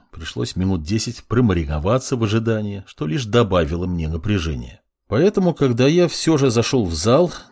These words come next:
то первым делом посмотрел, какое мне дали рабочее место. Оно было не очень презентабельным. Большая доска на стене, стойка под плакаты, куда я намеревался крепить свои графики, и тумба-подиум.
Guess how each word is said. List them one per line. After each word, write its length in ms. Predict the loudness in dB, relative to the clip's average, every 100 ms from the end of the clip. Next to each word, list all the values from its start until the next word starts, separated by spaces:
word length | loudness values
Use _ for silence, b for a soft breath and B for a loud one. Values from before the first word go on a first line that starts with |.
| -10
то 100 | -6
первым 460 | 0 0 2 2
делом 340 | 4 2 2 0
посмотрел, 640 | -2 -4 -4 -2 0 0
какое 380 | -2 -2 2 4
мне 180 | 4 2
дали 420 | 2 -2 -2 -6 -4
рабочее 560 | -2 -2 -4 -2 -2
место. 460 | -4 -6 -10 -16 -20 _ _ -12
Оно 220 | -8 -4
было 340 | -2 0 -2 0
не 160 | 2
очень 480 | 4 4 2 -4 -6 -6
презентабельным. 880 | -2 0 0 0 -2 -4 -6 -8 -14 _ _
Большая 520 | -8 -6 -4 -2 -2
доска 440 | 0 -2 -2 0 2
на 120 | 0
стене, 540 | -2 0 2 2 0 -4
стойка 560 | -10 0 0 2 -2
под 220 | -4 -8 -2
плакаты, 720 | 0 0 0 -2 -2 -8 -12
куда 220 | -10 -8
я 160 | -6 -2
намеревался 640 | 0 2 2 0 -2 -6
крепить 360 | -8 -8 -6 -8
свои 220 | -4 -4
графики, 560 | -2 0 0 -4 -10 -10
и 280 | -8 -6 -8
тумба-подиум. 1120 | _ 2 2 2 -2 -2 -2 -2 -4 -12